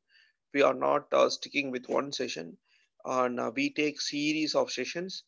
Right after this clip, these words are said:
So if you are subscribing it, no, like, you can be able to see, like, whatever sessions we take, no, you can able to watch it out. Also, your doubts will be clear from there. So please try to subscribe our channel,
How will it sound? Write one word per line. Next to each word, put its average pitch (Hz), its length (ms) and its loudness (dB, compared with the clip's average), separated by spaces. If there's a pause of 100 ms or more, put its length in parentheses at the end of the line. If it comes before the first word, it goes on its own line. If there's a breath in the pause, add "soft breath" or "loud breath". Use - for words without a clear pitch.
(340 soft breath)
So - 160 -2
if 135 180 2
you 139 100 4
are 131 100 8
subscribing 151 760 2
it, 143 180 -4
no, 160 260 -2 (400 loud breath)
like, 135 220 2
you 131 120 -2
can 127 300 0
be 131 280 0
able 123 220 -2
to 139 120 -6
see, 131 280 0
like, - 280 -2
whatever 127 540 2
sessions - 480 -4
we 123 180 -8
take, 131 260 -4
no, 139 120 -8
you 135 200 -6
can - 240 -8 (500 soft breath)
able 139 360 2
to 127 240 0
watch 131 340 4
it 127 120 -2
out. - 240 0 (560 soft breath)
Also, 135 380 4
your 135 240 2
doubts 143 380 4
will 135 120 -6
be 147 240 0 (240)
clear 143 360 6 (260)
from 120 280 0
there. 127 280 4 (400 soft breath)
So 143 220 0
please 160 360 0
try 143 200 4
to 139 180 -4
subscribe 143 600 4
our 123 200 6
channel, 117 500 -4